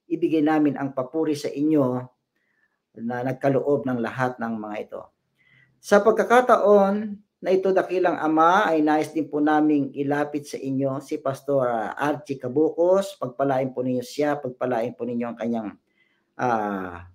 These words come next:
buong sambahiyan, ang kanyang mahal na asawa at kanyang mga anak. Naway maranasan po nila ang inyo pong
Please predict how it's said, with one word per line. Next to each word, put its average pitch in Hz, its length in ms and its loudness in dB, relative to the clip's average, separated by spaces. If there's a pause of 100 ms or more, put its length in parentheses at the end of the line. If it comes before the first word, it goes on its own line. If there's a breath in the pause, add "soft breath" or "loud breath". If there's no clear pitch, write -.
(160)
buong 156 240 4
sambahiyan, 156 640 4
ang 123 80 0
kanyang 127 240 -2
mahal 123 240 2
na 139 160 2
asawa 147 320 0
at - 80 -8
kanyang 156 240 0
mga 175 280 0
anak. 208 240 4 (640)
Naway 147 440 4
maranasan 160 640 2
po 156 120 0
nila 160 520 2 (460)
ang 151 240 0
inyo 156 240 2
pong 156 160 0